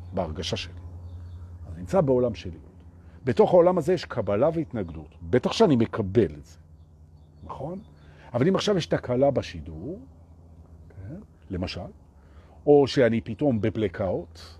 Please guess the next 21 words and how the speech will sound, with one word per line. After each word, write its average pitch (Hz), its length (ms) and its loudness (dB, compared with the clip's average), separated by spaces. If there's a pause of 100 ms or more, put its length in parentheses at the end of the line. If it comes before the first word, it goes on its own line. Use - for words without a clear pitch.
(300)
או 147 360 8
שפתאום 135 640 -4 (140)
אני 104 180 -6
לא 156 180 4
יכול 135 600 4 (220)
לממש, 98 840 -4 (520)
אני 113 160 4
עדיין 151 340 6
בעולם 120 640 4 (720)
המימוש 104 360 -4
העצמי 226 320 -2
שלי, 226 520 -2 (260)
אבל 113 320 2
אני 113 300 0 (220)
לא 139 340 6
יכול 156 640 2
לעשות 131 400 0
בו 113 80 -4
מה 120 120 -4
שאני 104 240 -8
רוצה, 92 880 -8